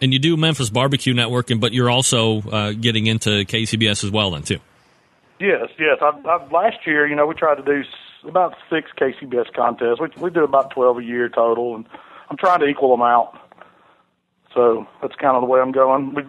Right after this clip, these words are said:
Speaker 2: we'll, uh, we'll be doing K C B S for the next couple months now until, you know, probably the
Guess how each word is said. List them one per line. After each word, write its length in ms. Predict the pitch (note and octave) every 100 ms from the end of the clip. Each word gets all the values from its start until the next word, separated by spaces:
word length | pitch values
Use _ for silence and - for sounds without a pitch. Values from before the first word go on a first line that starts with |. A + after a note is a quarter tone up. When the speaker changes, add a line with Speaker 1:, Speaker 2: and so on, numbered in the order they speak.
| -
Speaker 2:
we'll, 280 | D3 D#3
uh, 180 | C#3+ A#2+
we'll 120 | C3+ D3
be 100 | C#3+
doing 240 | C#3 B2+
K 260 | - C3 C3
C 60 |
B 140 | A#2+ B2+
S 120 | B2
for 60 | -
the 80 | A#2+
next 240 | A#2+ -
couple 240 | C3 A#2+ A#2
months 340 | A#2 B2 B2+ C3
now 320 | B2 B2+ A#2+
until, 400 | A#2 A#2+ A2+ G2+
you 80 | B2
know, 100 | A#2+
probably 300 | C3+ B2
the 60 | G#2+